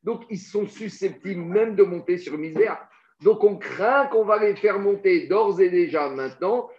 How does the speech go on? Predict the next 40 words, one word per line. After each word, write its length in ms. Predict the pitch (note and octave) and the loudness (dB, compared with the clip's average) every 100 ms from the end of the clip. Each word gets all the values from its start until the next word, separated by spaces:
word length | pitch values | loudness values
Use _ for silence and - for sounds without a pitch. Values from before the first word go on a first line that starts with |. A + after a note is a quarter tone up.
| _ | _
sur 480 | _ - A3+ A#3 F#3 | _ -10 -2 -2 0
le 180 | E3 F3 | 2 2
misbéach. 580 | D#3+ C#3 C3+ B2+ G2+ G2 - _ _ | 0 -6 -2 -2 -2 -6 -12 _ _
Dit 360 | C#3+ G3+ A#3 | -10 -8 -6
Gagmara, 840 | F3+ E3 E3 D3+ D3+ C#3+ F3+ G3+ - - | -2 0 0 0 -4 -4 -2 -4 -6 -16
Ve'ana 600 | B2+ E3+ E3 E3+ G3 C4 A3+ | -2 0 0 -2 0 -2 2
de 180 | A3 | 2
ravne 320 | G#3 G#3 G3 G3+ | 2 2 -2 -2
akravani 600 | F#3 - F3 F3 E3 E3 | -4 -2 -2 -2 -2 -4
nugot 360 | D#3+ C#3+ F3 | -4 -4 -4
aribeu. 320 | D3+ D3 D#3 A3 F3 - | -4 -6 -4 -4 -4 -2
Quand 300 | C#4 D#4+ D#4 | 2 2 2
ceux 200 | - A3 | -4 -8
qui 140 | - | -6
vont 160 | D#3 D#3 | -10 -4
paître, 320 | D#3+ D3+ - | -2 -2 -4
c'est 140 | - | -12
pour 140 | D3+ D#3+ | -8 -6
développer 300 | D#3 D#3 D3+ | -4 -4 -4
un 60 | D3+ | -4
défaut, 300 | D3+ D3+ D3 | -6 -6 -10
donc 160 | D#3 | -10
c'est 140 | - D3+ | -10 -10
une 100 | D3+ | -8
question 260 | D3+ D#3+ | -8 -8
monétaire, 480 | D#3 D3+ D3+ E3+ D#3 - _ _ | -8 -8 -8 -6 -6 -8 _ _
on 60 | F3 | -4
ne 100 | F3+ | -4
craint 240 | E3+ D#3+ | -2 -6
pas 140 | D#3 F3+ | -4 -6
qu'il 160 | E3 | -4
va 80 | D#3 | -4
les 80 | D#3+ | -4
monter 240 | D#3 D#3+ | -6 -8
sur 160 | D#3 C#3+ | -8 -8
le 60 | D3 | -10
misbéach. 300 | A2+ - - _ _ _ - | -8 -10 -12 _ _ _ -2
Ach 340 | G#3 B3+ D#3 | 0 0 0
debat 460 | C3+ E3+ E3+ F#3+ F3+ | 0 0 0 -2 -2
akravahi 1040 | D#3 D#3+ - D#3 D3 C#3+ B2+ A#2+ F3+ A#3+ | -4 -6 -6 -4 -2 -2 -2 -6 -8 -10